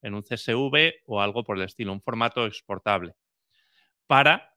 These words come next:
eh, hacer el, el scrapping, ¿no? Y decir, "Bueno, yo quiero ver, eh, cómo están los negocios en esta zona porque quiero obtener números de teléfono de esos negocios para hacer una prospección comercial", ¿vale?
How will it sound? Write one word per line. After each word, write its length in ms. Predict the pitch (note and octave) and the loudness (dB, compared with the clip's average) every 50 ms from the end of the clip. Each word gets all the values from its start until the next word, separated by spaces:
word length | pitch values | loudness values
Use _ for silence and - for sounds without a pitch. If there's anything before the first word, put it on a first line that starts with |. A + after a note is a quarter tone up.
| _ | _
eh, 240 | - A#2+ G#2 G2+ G2 | -2 0 2 4 4
hacer 320 | G2 G2 - - A2 G#2 A2 | 2 2 0 -2 -4 -2 0
el, 280 | A2+ A2 A2 - - _ | 0 -2 -4 -6 -10 _
el 140 | - G2+ F#2 | -12 -12 -12
scrapping, 580 | - - - B2 A#2+ A2+ - - E2+ E2 E2+ _ _ | -12 -8 -4 -2 -2 -2 -4 -6 -10 -10 -14 _ _
¿no? 200 | - G#2 - - | -8 -6 -6 -6
Y 60 | - | -8
decir, 300 | - G#2+ G2 F#2+ - A#2 | -8 -8 -8 -8 -6 -6
"Bueno, 200 | G2 A2+ G#2+ F#2 | -6 -4 -6 -6
yo 240 | F2+ - A2+ A#2+ - | -6 -6 -6 -6 -6
quiero 280 | _ - C3 C3 C3+ C3+ | _ -2 0 0 2 2
ver, 340 | C#3+ D#3 E3 F3+ G3 - _ _ _ _ _ _ _ _ _ | 4 4 4 2 0 -4 _ _ _ _ _ _ _ _ _
eh, 240 | - A2+ G#2+ G#2 G2+ | -6 -4 -4 -4 -2
cómo 280 | - C3 B2+ C3 C#3+ C#3+ | -2 -2 0 0 0 -2
están 320 | C3+ - - D3+ D3+ D#3 | 0 2 2 2 4 4
los 120 | D3+ D3 B2+ | 2 0 0
negocios 520 | C#3 B2+ A#2+ C#3+ D3 - - D#3+ D3 - - | -2 0 0 0 -2 -2 -4 -6 -6 -4 -6
en 60 | B2 | -8
esta 240 | C3 B2+ - D#3 D3 | -8 -4 -4 -4 -4
zona 340 | - F3 F3 F3 F3+ F#3 | -4 -6 -4 -4 -4 -6
porque 280 | F#3 C#3+ A2+ - G#2+ G2 | -6 -10 -12 -14 -16 -10
quiero 260 | _ A#2+ A2+ B2 C3+ | _ -2 0 0 0
obtener 480 | C3+ B2 - B2 A2+ B2 C3+ C#3+ D3 C#3 | 0 -2 -4 -6 -2 0 0 0 0 -2
números 360 | A#2+ A2 A2+ A#2+ A#2 A#2+ G#2+ | -4 -4 -4 -4 -4 -4 -4
de 100 | B2+ A#2+ | -6 -4
teléfono 440 | - B2+ B2 B2+ - - C3+ B2+ B2+ | -2 -2 -2 -2 -4 -4 -2 -2 -2
de 60 | B2+ | -2
esos 180 | B2 - C#3 C3+ | -2 -4 -6 -6
negocios 580 | C#3 D3 D3+ E3 D#3+ - E3+ E3 F3 E3 - | -4 -4 -4 -4 -4 -4 -4 -6 -6 -6 -8
para 340 | _ - A2 G#2 G2+ G2 G2+ | _ -8 -6 -4 -2 -2 -2
hacer 300 | G2+ - - A2+ G#2+ A2 - | -4 -4 -8 -8 -8 -10 -12
una 220 | - C#3+ C3 B2 B2 | -10 -6 -4 -4 -2
prospección 760 | - - C3 A#2 - _ C3 A#2 - _ - A2 F2+ - _ _ _ _ _ _ | 0 -2 -2 -2 -2 _ -4 -4 -4 _ -6 -6 -6 -6 _ _ _ _ _ _
comercial", 500 | - A2+ G#2 G#2 G2 - _ F2+ E2+ - _ _ _ _ | -4 -2 -2 -4 -4 -6 _ -16 -16 -16 _ _ _ _
¿vale? 200 | _ - C#3 G3+ | _ -10 -10 -10